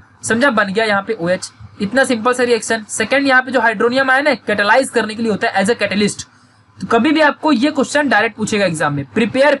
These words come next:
pre-, p nitrophenol," पैरा पे नाइट्रोफिनॉल, पी मतलब पैरा, पैरा नाइट्रोफिनॉल, "from पैरा nitrochlorobenzene," पैरा पे nitrochlorobenzene,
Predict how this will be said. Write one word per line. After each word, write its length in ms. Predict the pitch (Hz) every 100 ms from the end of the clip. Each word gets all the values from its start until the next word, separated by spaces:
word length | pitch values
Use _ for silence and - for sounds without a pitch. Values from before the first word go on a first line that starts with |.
| _ -
pre-, 340 | 277 294 311 - - -
p 220 | 277 302
nitrophenol," 760 | 294 247 220 277 277 247 247 262 277 - - - _ -
पैरा 300 | 226 247 294
पे 180 | 320
नाइट्रोफिनॉल, 680 | 302 220 196 254 240 202 190
पी 220 | - 233
मतलब 240 | 233 233 269
पैरा, 400 | 202 190 190 - _ _
पैरा 280 | - 226 277
नाइट्रोफिनॉल, 640 | 285 240 247 240 220 175 143 _ -
"from 440 | - 277 320 262 147 _ _ -
पैरा 440 | 233 262 294 480
nitrochlorobenzene," 1600 | 302 262 240 - 285 294 262 240 247 269 226 202 180 208 147 -
पैरा 280 | 208 226 277
पे 180 | 294 277
nitrochlorobenzene, 2250 | 247 208 - 269 294 302 _ _ - 226 233 240 269 294 _ 175 156 185 175 170 190 139